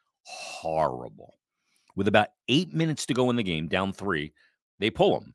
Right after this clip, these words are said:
Well, what do you got to lose? Tampa eventually gets within two when fourteen thirty-four on a six-on-five, Stamkos picks up his twenty-fourth of the season. But then at fifteen twenty-two, they, they're getting ready to pull him out of the net again.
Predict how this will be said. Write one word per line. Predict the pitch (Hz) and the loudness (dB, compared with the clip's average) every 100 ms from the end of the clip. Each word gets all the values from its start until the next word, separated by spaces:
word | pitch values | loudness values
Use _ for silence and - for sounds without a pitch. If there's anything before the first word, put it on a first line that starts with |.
| _ | _
Well, | - 113 | -14 -8
what | 104 | -4
do | |
you | |
got | 98 - | -4 -2
to | |
lose? | 107 156 - - - _ _ _ _ _ _ _ | 2 2 0 -8 -20 _ _ _ _ _ _ _
Tampa | - 117 113 120 - | -2 -2 0 -4 -4
eventually | 98 82 165 170 87 73 85 - | -6 -2 -2 -2 -8 -8 -10 -10
gets | 101 92 - - - | -8 -8 -8 -14 -6
within | 98 95 98 82 | -2 0 0 -2
two | 123 82 76 95 _ _ _ | 0 0 -2 -10 _ _ _
when | 87 87 85 | -8 -8 -8
fourteen | - 120 - 101 | -4 -4 -2 -4
thirty-four | 104 82 - 107 82 71 - _ _ - | -4 -6 -4 -2 -2 -2 -10 _ _ -12
on | 80 | -10
a | |
six-on-five, | - - 95 80 107 87 73 69 _ _ _ - | -8 -6 -4 -2 2 4 2 -2 _ _ _ -16
Stamkos | - 113 95 95 87 | -2 0 0 -2 -4
picks | - 90 90 | -4 -8 -8
up | - | -6
his | 117 - | -6 -4
twenty-fourth | 92 80 - 78 - | -6 -6 -6 -10 -10
of | 65 | -16
the | 62 | -14
season. | 69 60 69 76 - _ _ _ _ _ | -12 -12 -12 -14 -16 _ _ _ _ _
But | 110 107 | -6 -2
then | 175 | -2
at | 190 | -2
fifteen | - 165 156 - 151 | -4 -6 -6 -6 -6
twenty-two, | 131 123 104 107 | -4 -4 -2 -2
they, | 82 78 - | -4 -6 -6
they're | 98 | -6
getting | 73 160 | -4 -4
ready | 214 202 | -2 -2
to | - - | -2 -4
pull | - - 175 | -6 -2 0
him | 185 - | 0 -2
out | 117 135 | -4 -2
of | 131 | -2
the | 131 | 0
net | 113 104 - - | 0 0 -4 -8
again. | 78 87 73 - | -10 -8 -8 -10